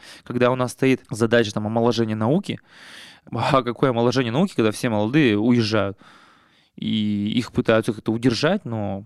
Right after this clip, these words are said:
как ты удержишь людей, которые уезжают, которые не хотят дальше свою жизнь связывать со страной, например?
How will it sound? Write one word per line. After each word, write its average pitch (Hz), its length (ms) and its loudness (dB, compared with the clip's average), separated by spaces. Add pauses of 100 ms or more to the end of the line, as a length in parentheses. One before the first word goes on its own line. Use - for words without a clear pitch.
как - 220 -16
ты 98 160 -10
удержишь 101 680 -4
людей, 107 240 -2
которые 98 480 -4
уезжают, 107 480 2
которые 107 220 -8
не 107 60 -8
хотят 110 260 -2
дальше 110 260 -2
свою 101 280 -4
жизнь 113 200 -2
связывать 104 460 -4
со - 80 -8
страной, 104 380 -4
например? 101 340 -14